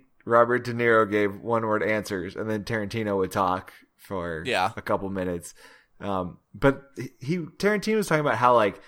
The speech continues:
Speaker 1: this is a, a love story, the love story between Max and Jackie Brown.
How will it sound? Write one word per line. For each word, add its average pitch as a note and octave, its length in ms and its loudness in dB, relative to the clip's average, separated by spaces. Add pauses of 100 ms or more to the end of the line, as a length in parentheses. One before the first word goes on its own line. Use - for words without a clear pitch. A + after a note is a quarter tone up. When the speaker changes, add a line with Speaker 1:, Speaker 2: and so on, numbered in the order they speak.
(580)
Speaker 1:
this D3 280 4
is D3+ 120 -2
a, D3 240 2 (300)
a A#2+ 80 4
love A#2 320 4
story, F#2 560 -2
the G2 140 -6
love G#2 180 0
story A2+ 220 4
between G#2+ 240 -4
Max G2+ 400 2
and G2 260 -10
Jackie G2+ 300 0
Brown. F2 400 -4